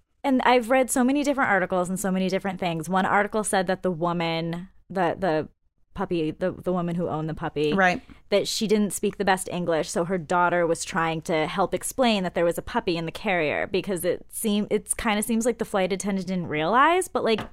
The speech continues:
Speaker 1: how do you not know? That, like, that kind of carrier is a certain kind of carrier. It's not like she had, like, a fucking suitcase with a puppy in it. It was an animal carrier.
Speaker 2: So the woman didn't speak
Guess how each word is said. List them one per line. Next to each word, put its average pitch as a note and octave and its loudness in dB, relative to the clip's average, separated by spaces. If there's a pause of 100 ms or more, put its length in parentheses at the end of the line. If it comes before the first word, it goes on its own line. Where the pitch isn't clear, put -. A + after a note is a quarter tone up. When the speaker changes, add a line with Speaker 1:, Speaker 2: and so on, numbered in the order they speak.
(260)
Speaker 1:
how - -2
do C#4+ 4
you E4 4
not F4 4
know? A#3 4 (280)
That, D#3+ 2
like, B3 6
that D4+ 6
kind F4+ 4
of E4+ -2
carrier D#4 4
is G#3+ 0
a A3 -4
certain C4 0
kind A#3 2
of - -4
carrier. A#3+ 0
It's G3+ -2
not A#3+ 2
like D4 0
she D4+ 0
had, C#4+ 2
like, B3 0
a G#3+ -2
fucking A3 0
suitcase F#3 -2
with G3 -2
a F3+ -6
puppy - -4
in D#3 -8
it. F3 -6
It - -20
was A#3 0
an B3 2
animal C#4+ 4
carrier. D3+ -4
Speaker 2:
So - 2
the A3 2
woman A#3+ 4
didn't A3 2
speak - -4